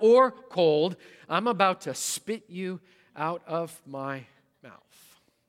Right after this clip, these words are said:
Aren't you glad you came to church? Let me unpack the first section. Laodicea was an incredibly important city in Asia Minor.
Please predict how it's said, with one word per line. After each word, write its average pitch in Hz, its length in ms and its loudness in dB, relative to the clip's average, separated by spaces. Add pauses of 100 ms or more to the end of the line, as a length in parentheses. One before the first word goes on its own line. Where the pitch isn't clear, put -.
(2250)
Aren't 165 160 -16
you 131 100 -6
glad 139 380 -4
you 131 100 -8
came 160 280 -12
to 156 60 -18
church? - 520 -20 (1200)
Let 220 120 0
me 233 140 4
unpack 214 340 4
the 202 80 -6
first 208 240 -4
section. - 360 -4
Laodicea 208 680 2
was 196 140 -2
an 180 60 -6
incredibly 220 500 0
important 202 420 -6
city 190 340 -6 (220)
in 175 100 0
Asia 208 380 0
Minor. 170 400 0